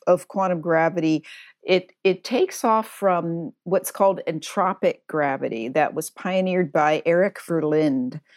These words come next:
And, uh, he did very interesting work. Um, he's still working on it. With the idea that, that, again, that, that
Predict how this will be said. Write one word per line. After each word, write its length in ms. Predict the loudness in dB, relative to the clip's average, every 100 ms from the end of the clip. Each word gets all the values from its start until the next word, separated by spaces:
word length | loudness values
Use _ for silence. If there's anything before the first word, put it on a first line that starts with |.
| -20 -20 -20 _
And, 420 | 0 2 0 -2 0
uh, 160 | 2
he 220 | 2 2
did 220 | 2 2 4
very 240 | 4 2
interesting 520 | 0 -6 -2 0 2
work. 380 | 2 2 0 -4
Um, 440 | 0 2 2 -2 -6
he's 180 | -4 -2
still 220 | 2 2
working 400 | 4 0 0 -4
on 200 | -2 -2
it. 180 | -2 -2 -8 -20 0
With 300 | 4 4 4
the 120 | 2
idea 360 | 2 2 2 4
that, 280 | 4 2 2
that, 260 | 0 0 _ _ _ _
again, 420 | 0 4 4 2
that, 260 | 0 -2 -4 _ _ _ _ -4
that 340 | 0 0 -4